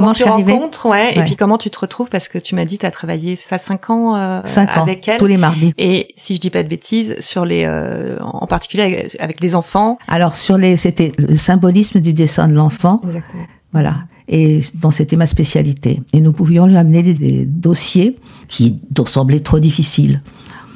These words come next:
Speaker 1: Et c'est, comme je travaillais pour des écoles à cette, à cette époque-là, les directeurs m'envoyaient toujours des enfants, euh,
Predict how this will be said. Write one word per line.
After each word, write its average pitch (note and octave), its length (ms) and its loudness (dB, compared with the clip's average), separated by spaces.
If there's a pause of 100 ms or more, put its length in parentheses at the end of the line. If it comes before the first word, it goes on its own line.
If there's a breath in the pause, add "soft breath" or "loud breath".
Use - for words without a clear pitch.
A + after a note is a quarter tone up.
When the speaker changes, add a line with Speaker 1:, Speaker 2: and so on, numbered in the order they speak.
(140 loud breath)
Speaker 1:
Et D#3 120 -2
c'est, - 180 -8
comme F3+ 180 2
je - 60 -6
travaillais E3+ 320 2
pour D#3+ 160 0
des D3 160 2
écoles G#3 320 0
à F3+ 60 -2
cette, C#3 240 -4 (180)
à C3+ 60 -2
cette C#3+ 180 -8
époque-là, C#3+ 460 -4
les D#3+ 160 2
directeurs D#3+ 640 0 (540 loud breath)
m'envoyaient E3 420 4
toujours F3+ 300 4
des D#3+ 180 4
enfants, D#3+ 520 2
euh, - 40 -4